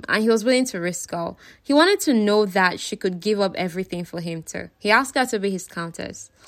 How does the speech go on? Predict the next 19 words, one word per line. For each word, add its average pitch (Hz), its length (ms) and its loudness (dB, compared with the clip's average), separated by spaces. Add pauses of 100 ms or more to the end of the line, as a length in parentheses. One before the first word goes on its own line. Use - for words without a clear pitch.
(120)
Like, 180 440 -4
"Just 247 260 -8
be 196 80 -4
my 175 180 -6
countess. 170 540 -12
Just 233 340 -4
stay 196 120 -4
with 180 140 -6
me 175 160 -6
in 175 60 -6
this 170 200 -10
past." - 380 -8 (800)
And 226 320 4
to 247 240 0
reply 277 540 4
to 262 180 -4
that, 175 420 0
she 196 380 -4
hesitated 185 800 -6